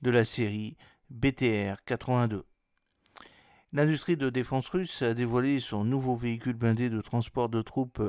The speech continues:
A P C B T R vingt-deux huit huit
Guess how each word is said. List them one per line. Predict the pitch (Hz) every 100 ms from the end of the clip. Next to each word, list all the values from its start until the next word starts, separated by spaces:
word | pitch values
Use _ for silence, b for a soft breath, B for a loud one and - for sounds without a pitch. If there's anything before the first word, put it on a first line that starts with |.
| -
A | -
P | 135 131
C | - 131
B | 117 127 127
T | 123 120 -
R | 139 110
vingt-deux | 104 120 123 120 127 120
huit | 117 143 -
huit | 143 170 -